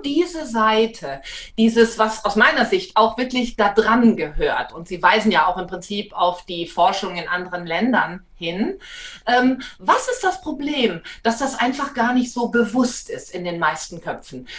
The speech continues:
Würden Sie es darauf zurückführen, dass sich hier vornehmlich Menschen mit Hochbegabung beschäftigen, die aufgrund von einem Nichtbewusstsein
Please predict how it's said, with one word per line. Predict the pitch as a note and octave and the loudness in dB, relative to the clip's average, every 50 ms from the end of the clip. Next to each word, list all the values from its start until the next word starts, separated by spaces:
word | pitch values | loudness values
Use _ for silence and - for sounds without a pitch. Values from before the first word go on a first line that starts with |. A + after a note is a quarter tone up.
| - - | -8 -4
Würden | - D4+ E4+ | -2 0 0
Sie | D#4 | 0
es | C#4 - - | 0 0 2
darauf | - G3+ C#4+ G4 G#4 - | 2 4 4 4 2 2
zurückführen, | - - D#4+ E4 D#4+ - - - D4+ D4+ D4 D4 B3+ | -2 -6 -6 -6 -6 -8 -8 -2 0 0 2 2 2
dass | A#3+ A#3+ A#3+ | 0 0 0
sich | - B3+ A#3+ A3+ - | 0 -4 -4 -4 -2
hier | - A#3 A#3 | 0 0 0
vornehmlich | A3+ - A3+ G#3 C4 D#4 D#4+ D4 C4+ B3 B3 A3+ - | 0 0 2 2 2 2 2 0 0 0 0 0 2
Menschen | A3+ A3 A3+ A3 - A3+ G#3+ | 2 2 4 2 2 0 0
mit | G#3 G3+ - | 0 0 -2
Hochbegabung | G#3+ A3 A3 - G#3+ - G3 G3 G3 G3 F#3+ | -4 -4 -2 -4 -4 0 0 0 0 -2 -4
beschäftigen, | F#3 F#3 F3+ - - F#3 F#3 - - F#3+ F#3 F3+ E3+ E3+ E3+ - - - - - - - - - | -6 -6 -6 -4 -4 -4 -4 -6 -10 -8 -6 -6 -6 -6 -8 -14 -18 -18 -18 -16 -18 -18 -20 -20
die | E3+ D#3+ G#3+ A3 G#3+ G#3+ G#3+ - | -2 0 2 4 6 4 4 4
aufgrund | F#3+ F#3+ F#3+ - - - - F#3+ G#3+ A3 A3 A3 A3+ | 4 2 2 0 -4 -8 0 4 6 6 6 6 4
von | - - G#3 F#3+ F#3 F3+ F3 F3 - | 2 0 0 0 0 -2 -4 -4 -4
einem | E3 E3+ E3 D#3+ D#3 | -4 -4 -4 -6 -6
Nichtbewusstsein | D#3+ E3+ G3 A3 C4 - - - - - F#4 F4 F4 F#4 G#4+ G#4+ - - - - F#4+ F4 F4+ F#4+ G4 | -4 2 4 4 4 4 0 -4 -4 -4 -4 0 4 4 4 4 2 -6 -4 0 2 4 4 4 4